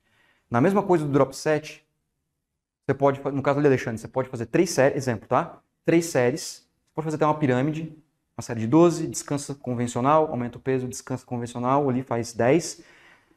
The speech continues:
descansa, aumenta convencional, faz oito. Aí na quarta série você faz um pico de contração.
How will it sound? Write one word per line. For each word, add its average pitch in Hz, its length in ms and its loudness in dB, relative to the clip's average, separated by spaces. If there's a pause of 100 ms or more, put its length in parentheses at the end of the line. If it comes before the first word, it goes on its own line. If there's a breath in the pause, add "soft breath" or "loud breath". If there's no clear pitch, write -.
(100)
descansa, 165 680 0
aumenta 135 320 0
convencional, 139 500 -2
faz 151 200 2
oito. 110 220 0
Aí 135 60 -2
na 165 100 0
quarta 190 300 0
série 160 240 -4
você 160 80 -14
faz 170 140 0
um 170 40 -6
pico 170 200 -6
de - 60 -10
contração. 170 420 -8